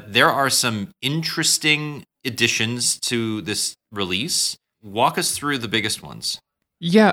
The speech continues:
Speaker 2: I mean, it, it depends on whether you're thinking biggest from, like, some U I changes or biggest from underlying changes, but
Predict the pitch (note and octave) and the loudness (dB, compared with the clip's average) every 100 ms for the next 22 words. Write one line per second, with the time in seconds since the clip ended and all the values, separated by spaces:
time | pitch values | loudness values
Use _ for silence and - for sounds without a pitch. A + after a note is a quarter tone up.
0 | - F3+ G#3 G3+ - D#3+ F3 F#3+ G3 F#3 | 4 6 8 8 6 4 4 6 4 6
1 | F3+ E3 D#3+ C3+ C3 C3+ C3 A#2+ A2+ A2+ | 6 6 4 2 2 2 2 2 4 4
2 | A2+ - - A2+ A2 G2+ - G#2 G#2+ A#2+ | 4 2 0 0 0 -2 -2 0 2 4
3 | A#2+ C3+ C#3+ B2+ A#2 A2 G#2+ G#2 G#2+ G#2 | 4 6 4 4 2 2 0 0 0 -2
4 | - - A#2 G#2+ G2 F#2+ - A2+ A2+ A2 | -6 -6 -2 -2 -2 -4 -2 0 2 2
5 | A2 G#2 G#2+ A#2+ A#2 - - C3+ C3 C#3 | 0 0 0 0 -2 -6 -2 0 2 2
6 | C3 C3 A#2+ A#2 | 2 0 0 0